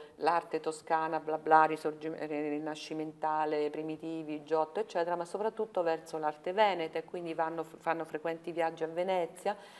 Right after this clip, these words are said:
e cominciano a sperimentare tecniche pittoriche venete, facendo anche molti pasticci sui quadri. Per esempio, danno, seguendo le indicazioni che dovrebbero essere, boh, riferite alla pittura di Tiziano, di Giorgione,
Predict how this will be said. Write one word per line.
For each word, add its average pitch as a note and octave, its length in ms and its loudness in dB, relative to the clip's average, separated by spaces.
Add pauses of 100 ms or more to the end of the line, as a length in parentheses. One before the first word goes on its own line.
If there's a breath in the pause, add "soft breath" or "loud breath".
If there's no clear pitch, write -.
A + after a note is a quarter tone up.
(160 loud breath)
e G#3+ 120 -4
cominciano A3+ 520 2
a F3 60 0
sperimentare F#3+ 800 -2
tecniche F#3+ 500 2
pittoriche F3+ 720 2
venete, D#3+ 500 2
facendo F#3+ 500 -4
anche F#3 200 -4
molti F#3+ 260 -12
pasticci F3 540 -6
sui D#3+ 140 -8
quadri. D#3+ 360 -2 (460 loud breath)
Per G#3+ 100 4
esempio, G3+ 760 0
danno, F#3+ 580 4 (160 loud breath)
seguendo G3 520 6
le F3 100 4
indicazioni F3+ 720 0
che E3 120 -6
dovrebbero E3 440 2
essere, F3+ 480 0
boh, F#3 400 0 (220)
riferite F3+ 720 -6
alla F3 540 -8
pittura E3+ 640 -2 (720 loud breath)
di D#3+ 120 -8
Tiziano, F3+ 920 -2
di D#3 140 -20
Giorgione, F3+ 840 -4